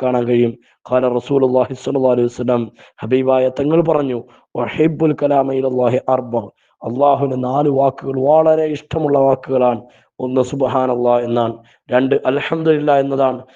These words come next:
മൂന്ന് ലാ ഇലാഹ ഇല്ലല്ലാഹ് എന്ന് പറയലാണ്, നാലാമത്തത് അല്ലാഹു അക്ബർ എന്ന് പറയലാണ്. അപ്പോൾ അള്ളാഹുവിന് ഇഷ്ടമുള്ള നാല് വാക്കുകളിൽ പ്രധാനപ്പെട്ട ഒരു വാക്കാണ് അൽഹംദുലില്ലാ എന്ന് പറയൽ.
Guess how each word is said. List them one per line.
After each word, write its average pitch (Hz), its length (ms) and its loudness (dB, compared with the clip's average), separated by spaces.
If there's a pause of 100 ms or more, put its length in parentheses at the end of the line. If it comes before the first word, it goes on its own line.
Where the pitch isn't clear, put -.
(200)
മൂന്ന് 143 360 2
ലാ 156 240 4
ഇലാഹ 151 320 0
ഇല്ലല്ലാഹ് 175 600 0
എന്ന് 156 140 -4
പറയലാണ്, 131 500 0 (380)
നാലാമത്തത് 131 600 -2
അല്ലാഹു 131 440 0
അക്ബർ 131 340 -2
എന്ന് 120 160 0
പറയലാണ്. 113 440 -4 (520)
അപ്പോൾ 156 400 0
അള്ളാഹുവിന് 139 600 0 (240)
ഇഷ്ടമുള്ള 143 560 -4
നാല് 135 280 -2
വാക്കുകളിൽ 135 580 -2 (400)
പ്രധാനപ്പെട്ട 143 640 -2
ഒരു 131 100 0
വാക്കാണ് 123 560 -2 (100)
അൽഹംദുലില്ലാ 120 800 -2
എന്ന് 113 260 -6
പറയൽ. 117 280 0